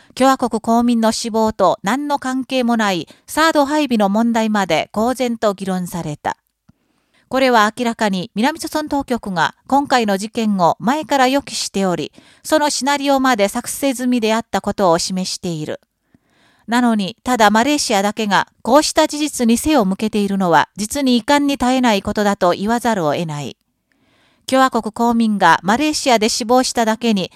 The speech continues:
それに対する最大の責任はマレーシア政府にある。マレーシア側の非友好的な態度は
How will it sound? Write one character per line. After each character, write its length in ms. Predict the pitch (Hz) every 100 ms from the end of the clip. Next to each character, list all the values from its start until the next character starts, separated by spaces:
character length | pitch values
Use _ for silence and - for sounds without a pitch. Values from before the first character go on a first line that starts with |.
| _
そ 160 | - 277
れ 100 | 285
に 100 | 285
対 200 | 269 269
す 180 | - 240
る 140 | -
最 240 | - 226 254
大 200 | 247 240
の 100 | 240
責 260 | 247 -
任 240 | 226 226 208
は 200 | 175 - -
マ 160 | - 202
レ 100 | 302
ー 40 |
シ 160 | 320 -
ア 40 |
政 320 | 311 - 320 302
府 100 | 208
に 140 | 160
あ 120 | 151
る。 180 | 151 - _ _ _ _ _ _ _ _ _ _
マ 140 | - 233
レ 140 | 277
ー 20 |
シ 160 | 277 285
ア 80 | 262
側 240 | 247 240
の 220 | 220 196
非 300 | - 330 311
友 180 | 226 277
好 220 | - 269
的 220 | 262 254 262
な 120 | 240
態 260 | 247 247
度 140 | 220 185
は 160 | 160